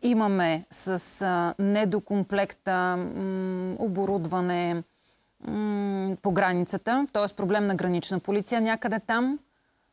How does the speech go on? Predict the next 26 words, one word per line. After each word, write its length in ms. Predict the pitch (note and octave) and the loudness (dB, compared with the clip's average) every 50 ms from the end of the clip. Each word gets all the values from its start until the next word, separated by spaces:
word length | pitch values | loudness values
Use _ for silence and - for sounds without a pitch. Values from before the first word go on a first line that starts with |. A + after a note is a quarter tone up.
| _ _ _ _ _ _ _ - | _ _ _ _ _ _ _ 2
или 400 | C4+ C4 B3 A#3+ A3 A3 C#4+ D#4 | 2 4 4 4 4 4 2 2
проблем 600 | - - B3 A#3 F#3 A3 A#3+ B3+ C#4 D4 D4 B3 | 2 2 0 2 4 4 4 4 4 2 2 2
в 200 | - G3+ G#3+ G#3 - | 0 0 -2 -2 -2
това, 260 | - G#3 G3 G#3 - | -4 -2 0 0 0
че 160 | G#3+ - - A#3+ | 0 0 0 2
има 240 | A#3 B3+ C4 B3+ | 2 2 2 0
корупция 920 | - - - A3+ A#3+ C#4 C4+ - - - - G#3+ G3 G3 G#3 - A#3 A#3+ A3 - | 0 0 0 2 2 2 0 0 -4 -2 0 2 2 2 0 0 -2 -4 -6 -6
сред 640 | - - A#3+ A#3 A#3 - _ _ - - - - - _ _ _ _ _ _ _ _ _ _ | -2 0 2 0 0 -2 _ _ -8 -8 -8 -8 -10 _ _ _ _ _ _ _ _ _ _
хора, 460 | - A3+ A3+ A3+ A3 G3 F#3 F#3+ F#3+ G3 - | 2 4 4 4 4 2 2 0 -2 -4 -2
част 280 | - A3 G3+ G#3+ - | 0 2 2 2 0
от 140 | A#3 G3+ - | -2 -2 -2
системата, 580 | - F#3+ - - - - G#3 G#3 G#3 F3+ - G3+ | -4 -4 -4 -2 -2 0 0 0 0 -2 -2 -2
за 120 | F3 F#3+ | -2 -2
което 380 | - - A3 A3 - - A3 G3 | 0 0 -2 -2 -2 -2 -2 -2
вие 400 | E3+ D#3+ F#3+ G#3 A3 A3 A3 A3 | 0 0 0 2 2 2 2 2
излязохте 500 | G#3 F3+ F#3+ F#3+ G3+ G3+ G3 - _ F3+ | 2 2 2 2 2 0 -2 -8 _ -10
пред 200 | - - E3+ - | -8 -8 -6 -4
медиите 440 | F3+ F#3 F#3+ E3+ F#3 F3+ - - F3 | -2 -2 0 0 -2 -4 -4 -6 -8
и 60 | D#3+ | -6
казахте. 380 | - F#3 F3+ D#3+ F3 - - F#3 | -2 -2 -2 -2 -2 -6 -2 -2
Не 100 | F3 E3 | -2 0
знам 200 | E3 A3 A#3 A#3 | 2 2 2 2
дали 180 | G3+ A3 A3 A3+ | 2 2 2 2
изобщо 380 | G#3 F3+ G#3+ G3+ - - - | 2 0 -2 -2 -4 -2 -2
имате 240 | G#3+ G#3+ G#3 - G#3 | 0 0 0 -2 -2
представа 540 | - - F#3 - - - G3+ G3 G3 G3 | -4 -4 -4 -4 -2 0 0 2 2 0